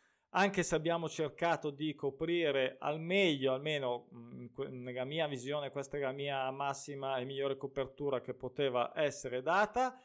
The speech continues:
Ehm, ne posso scegliere invece tre, ad esempio ho fiducia nel Bershot e me lo gioco uno e trenta, mi ho fiducia nel Lado Denaghe e ci aggiungo uno e cinquanta,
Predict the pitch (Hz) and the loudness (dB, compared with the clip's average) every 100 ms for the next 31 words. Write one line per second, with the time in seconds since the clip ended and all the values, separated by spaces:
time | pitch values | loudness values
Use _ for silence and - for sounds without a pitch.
0 | _ _ _ _ - 139 135 127 120 120 | _ _ _ _ -4 0 2 0 -2 -6
1 | 117 113 110 107 104 113 - - _ _ | -10 -12 -12 -12 -12 -14 -16 -20 _ _
2 | _ _ _ _ _ _ - - 156 160 | _ _ _ _ _ _ -18 -6 -2 2
3 | 185 156 - 143 123 - 185 151 131 127 | 4 4 2 -2 0 0 2 2 2 0
4 | 131 156 175 180 143 - 143 143 170 190 | -2 -6 -2 0 0 0 -2 0 2 6
5 | 220 151 143 156 131 139 135 151 151 151 | 4 2 -2 -6 0 2 4 4 4 2
6 | 143 170 165 170 165 165 156 180 180 - | -6 -6 -4 -4 -2 -2 2 2 2 -2
7 | 170 175 170 170 165 170 - 170 170 165 | -6 -4 -2 -2 0 -2 -2 -4 -4 -2
8 | 165 147 131 117 113 127 135 147 147 151 | 0 -2 -4 -6 -6 -8 -6 -6 -6 -8
9 | 151 170 - 170 165 156 170 165 170 165 | -6 -6 -2 -2 -2 -2 -2 2 2 2
10 | 165 165 170 175 165 170 165 160 156 165 | -2 -2 0 0 0 -2 -2 -4 -6 -8
11 | 170 170 170 165 - 160 170 151 131 - | -6 -6 -6 -8 -10 -2 2 2 0 -4
12 | 110 | -6